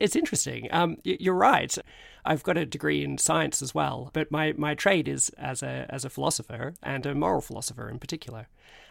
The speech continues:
And in fact, my colleagues in moral philosophy were quite surprised that so much of the book was not about the moral philosophy of the, the risk of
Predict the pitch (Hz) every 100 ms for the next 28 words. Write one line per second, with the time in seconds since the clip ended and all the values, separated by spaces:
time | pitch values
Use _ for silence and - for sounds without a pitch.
0 | - 156 156 156 156 185 175 - 151 -
1 | 240 180 127 143 147 139 143 147 - 139
2 | 135 - 147 - - 139 139 - 147 -
3 | 151 143 - 139 156 151 - 175 175 226
4 | - - - 139 135 127 127 135 135 -
5 | 120 113 - 120 117 - 117 117 - 127
6 | 117 - 120 101